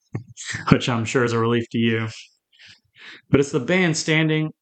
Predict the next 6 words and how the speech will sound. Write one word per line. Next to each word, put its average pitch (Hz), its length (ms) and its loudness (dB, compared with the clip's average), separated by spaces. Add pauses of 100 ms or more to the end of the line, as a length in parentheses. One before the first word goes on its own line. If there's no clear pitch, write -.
and 131 360 0
they're 139 320 2
engulfed 143 460 0
in 123 120 0
flames. 113 920 -6 (420)
And 120 580 0